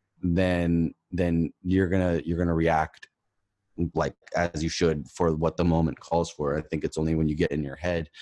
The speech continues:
and you start thinking about alternate realities of what could happen if I mess up, you know, like, or, or, like, alternate,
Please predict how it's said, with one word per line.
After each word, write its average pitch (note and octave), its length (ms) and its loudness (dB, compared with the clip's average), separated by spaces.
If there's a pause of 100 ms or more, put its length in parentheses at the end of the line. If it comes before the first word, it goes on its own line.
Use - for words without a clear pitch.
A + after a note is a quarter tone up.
(220)
and F2+ 80 4
you E2+ 60 2
start D#2+ 160 0
thinking E2+ 180 0
about D#2 120 0
alternate E2+ 320 0
realities D#2+ 580 2
of D2+ 80 -2
what D#2 240 -2
could - 120 -4
happen D#2 600 -2 (240)
if E2 160 -4
I C2+ 120 -2
mess D2+ 300 -4
up, E2+ 340 0 (440)
you E2 100 0
know, D#2 440 0 (380)
like, C2+ 440 -4 (100)
or, F2 160 2
or, F2+ 280 2
like, D#2+ 260 0 (100)
alternate, G2 440 0